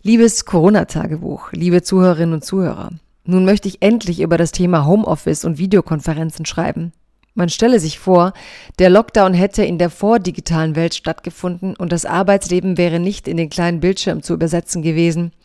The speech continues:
Es wäre eine völlig andere Erfahrung geworden, noch mehr finanzieller Schaden dazu. Schnell machten sich jene, die konnten, mit einem Betriebssystem vertraut und die Videoeinladungen trudelten ein, als würde man niemandem mehr zutrauen,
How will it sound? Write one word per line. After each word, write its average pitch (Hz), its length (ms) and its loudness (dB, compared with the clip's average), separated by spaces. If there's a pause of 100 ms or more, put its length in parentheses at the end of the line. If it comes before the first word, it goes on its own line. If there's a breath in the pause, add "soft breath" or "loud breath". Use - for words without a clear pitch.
(500 loud breath)
Es 160 180 0
wäre 233 240 6
eine 190 220 0
völlig 233 380 0
andere 190 260 -2
Erfahrung 175 480 0
geworden, 156 500 -8
noch 175 240 0
mehr 185 180 2
finanzieller 175 540 0
Schaden 180 340 -2
dazu. 170 400 -6 (460)
Schnell 190 340 2
machten 185 320 -4
sich 151 220 -6
jene, 190 260 0
die 156 120 -8
konnten, 196 480 -2 (460 loud breath)
mit 175 140 -8
einem 180 180 2
Betriebssystem 170 720 -2
vertraut 170 520 0
und 180 140 -6
die 151 200 -6
Videoeinladungen 180 1080 0
trudelten 170 520 -2
ein, 165 400 -4 (300 loud breath)
als 175 220 -2
würde 208 200 6
man 190 220 4
niemandem 180 440 4
mehr 165 200 0
zutrauen, 175 560 -2